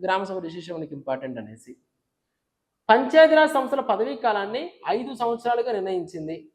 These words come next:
కరెక్టే కదా? కరెక్టే, ఐదు సంవత్సరాలు పంచాయతీరాజ్ పదవీ కాలం మనకి టూ ఫార్టీ త్రీ ఈ. పంచాయతీరాజ్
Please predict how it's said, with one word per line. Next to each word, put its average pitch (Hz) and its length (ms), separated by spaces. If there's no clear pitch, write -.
కరెక్టే 208 260
కదా? 165 400
కరెక్టే, - 480
ఐదు 185 140
సంవత్సరాలు 185 340
పంచాయతీరాజ్ 160 640
పదవీ 151 240
కాలం 151 340
మనకి 147 580
టూ 214 60
ఫార్టీ 202 260
త్రీ 233 300
ఈ. - 300
పంచాయతీరాజ్ 294 840